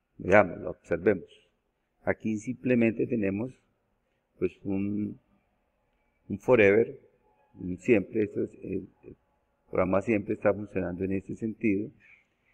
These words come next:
Lo primero que hace es escribir en la salida P cero, en posición alta, espera cinco segundos, luego la salida P cero la pone en baja y la salida P uno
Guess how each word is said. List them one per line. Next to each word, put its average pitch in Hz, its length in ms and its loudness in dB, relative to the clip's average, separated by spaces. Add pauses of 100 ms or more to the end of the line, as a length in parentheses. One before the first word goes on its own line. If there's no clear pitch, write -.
(160)
Lo 101 180 0
primero 107 380 2
que 110 160 6
hace 101 720 4
es - 240 -4
escribir 104 800 -2 (1000)
en 101 120 0
la 92 140 2
salida 101 400 6
P 127 160 2
cero, 113 400 2 (600)
en 82 100 -12
posición 98 520 -2
alta, 101 420 0 (1300)
espera 110 580 4
cinco 123 460 -2
segundos, 120 680 -2 (1120)
luego 101 400 4
la 98 220 6
salida 92 380 4
P 110 140 0
cero 110 220 0
la 101 140 2
pone 101 340 0
en 104 140 -6
baja 107 480 2
y 95 100 -6
la 90 140 -6
salida 90 380 -4
P 104 220 2
uno 104 380 -2